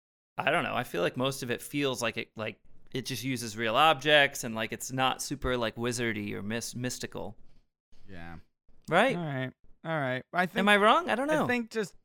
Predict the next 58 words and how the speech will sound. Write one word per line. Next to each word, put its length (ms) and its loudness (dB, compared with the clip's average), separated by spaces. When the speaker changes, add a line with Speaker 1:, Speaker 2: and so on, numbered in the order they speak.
Speaker 2:
subconsciously, 1080 -2
I 80 -4
think 240 -8
it 120 -12
could 120 -8
affect 480 -8
or 60 -4
at 100 -8
least 240 -14
expand 420 -8
out 180 -2
of 80 -6
that 220 -6
box 520 -6
into 260 -6
finding, 880 -6
you 100 -6
know, 220 -2
like, 280 -6
"Ooh, 460 -6
this 200 -8
is 120 -6
a 60 -4
new 680 -4
idea." 420 -6
Like, 200 -8
I, 140 -6
if 120 -8
you're, 180 -6
if 120 -8
you're 80 0
not 220 2
thinking 300 -2
of, 120 -4
like, 280 0
I 80 0
don't 140 -2
know, 340 -4
I 80 -10
mean, 160 -8
there's 200 -8
only 180 -6
so 240 -6
many, 360 -6
they 160 -6
have 160 -6
the 100 -8
list 300 -8
of 120 -10
seven 320 -6
effects 340 -8
that 120 -8
you 80 -14
can 100 -14
do 100 -8
in 100 -8
Magic, 400 -4
but 200 -8